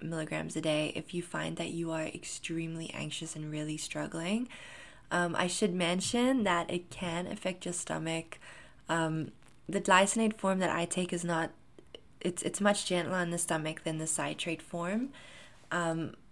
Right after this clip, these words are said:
so when I take too much, like, you're not gonna get crazy cramps or anything, but, um, it can affect your stomach and loosen up your stools and stuff. So I just wanted to mention that, 'cause I, like,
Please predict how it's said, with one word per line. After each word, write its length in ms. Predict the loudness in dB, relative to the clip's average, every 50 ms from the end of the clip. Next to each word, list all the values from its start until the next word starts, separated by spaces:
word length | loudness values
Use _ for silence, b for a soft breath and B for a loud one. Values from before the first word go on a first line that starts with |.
| -20 -20 -16 -10 -6
so 440 | -4 0 2 4 4 4 4 2 0
when 200 | 0 0 2 4
I 160 | 4 4 4
take 280 | 4 4 2 2 2 0
too 140 | -2 -4 0
much, 280 | 0 0 0 0 0
like, 280 | 0 -2 -2 -2 -6 -12 -14
you're 280 | -12 -8 -4 -2 2 2
not 160 | 4 2 2
gonna 200 | 4 4 2 4
get 340 | 4 2 2 0 -2 -6 -8
crazy 360 | -4 -2 -2 -2 0 -2 -4
cramps 560 | -4 -4 -4 -2 -2 -2 -2 -2 -4 -4 -4
or 80 | -2 -2
anything, 600 | -2 -4 -6 -8 -6 -4 -4 -2 -4 -4 -8 -10 B B B B B B B B B B -20 -6 -2
but, 280 | 0 2 2 2 0 -2 -6 -16 -20 -20 -20 -20 -20 -20 -20 -8 -2
um, 540 | 0 0 2 2 0 -2 -4 -6 -8 -10 -10 -8
it 160 | -8 -8 -4
can 200 | 0 2 2 4
affect 320 | 4 2 2 0 0 0 0
your 100 | -2 -2
stomach 480 | -2 -2 -2 -2 -2 -2 -4 -6 -8 -10 -12 -16 -12 -6 -4
and 680 | -4 -2 -2 -2 -2 -4 -4 -4 -6 -6 -6 -8 -10 -10 -8 -4
loosen 380 | -2 0 2 2 0 0 -2
up 160 | -2 -2 -2
your 120 | -2 -2 -2
stools 440 | -2 -4 -2 0 0 0 -2 -2 -4
and 180 | -6 -6 -6
stuff. 400 | -6 -4 -2 -2 -2 -2 -2 -2
So 120 | -2 0 0
I 120 | 0 0
just 440 | 0 0 0 0 0 -2 -4 -6 -10 -16 -18 -20 -18 -14
wanted 440 | -10 -8 -4 -2 0 0 0 -2 -4
to 120 | -4 -4
mention 400 | -2 -2 -2 -2 -2 -4 -4 -2
that, 260 | -2 0 0 -2 -2 -4 -6 -6
'cause 140 | -4 -2 2
I, 200 | 2 2 2 0 -4 B B B B B B B B B B B B -2
like, 360 | 4 6 8 8 8 6 4